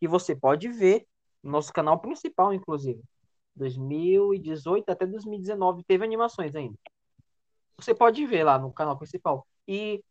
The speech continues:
nunca deixei, a gente tava sempre tentando, postando coisa no Instagram.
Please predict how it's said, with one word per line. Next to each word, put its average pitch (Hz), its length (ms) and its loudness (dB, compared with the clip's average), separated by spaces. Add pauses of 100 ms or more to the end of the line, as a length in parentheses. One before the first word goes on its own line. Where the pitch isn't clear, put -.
(400)
nunca 247 280 2
deixei, 269 420 2
a - 40 0
gente - 240 -4
tava 208 220 4
sempre 233 280 -6
tentando, 208 640 -2
postando 202 400 -2
coisa 190 260 6
no 175 60 -2
Instagram. 185 640 0